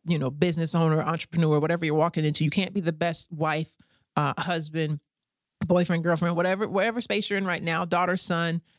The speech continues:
um, caretaker, whatever it is that you're doing, whatever it is. If I hit, if I didn't hit it, just think about yourself and what you're doing <laughs> right now, right? Whatever it is that you're doing, you can't be at your best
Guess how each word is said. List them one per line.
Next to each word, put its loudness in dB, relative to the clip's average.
um, 0
caretaker, -2
whatever 0
it 0
is 2
that 0
you're 2
doing, 0
whatever 2
it -2
is. -2
If -2
I 0
hit, 0
if 0
I -4
didn't 2
hit 4
it, 2
just -2
think 0
about 0
yourself 0
and -2
what -2
you're -2
doing 2
<laughs> 2
right 2
now, -4
right? 0
Whatever 2
it 0
is 2
that 0
you're 4
doing, 2
you 4
can't 0
be 2
at -4
your 2
best -4